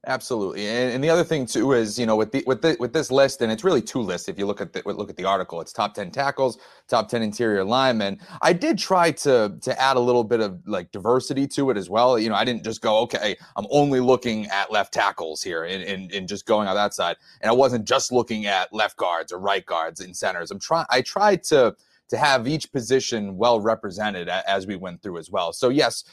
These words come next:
there might be a, a left guard that maybe is, is missed, missed on the, the interior list,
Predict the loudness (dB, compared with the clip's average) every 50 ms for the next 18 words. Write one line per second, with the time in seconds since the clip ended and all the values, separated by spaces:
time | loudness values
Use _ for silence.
0 | _ _ 0 0 2 2 2 2 2 0 -2 -2 0 2 2 2 2 2 0 0
1 | -4 -6 -4 -2 -2 -2 -2 -6 -8 -4 0 0 0 0 0 2 4 6 6 6
2 | 6 4 4 0 -2 -4 -4 -6 -8 -8 -8 -8 -10 -12 -14 -16 _ -16 -16 -14
3 | -10 -8 -8 -8 -8 -10 -14 -8 -4 -4 -4 -2 0 0 0 0 0 -2 -6 -6
4 | -8 -8 -10 -12 -12 -12 -8 -4 -2 0 0 2 2 0 2 0 -2 -2 -4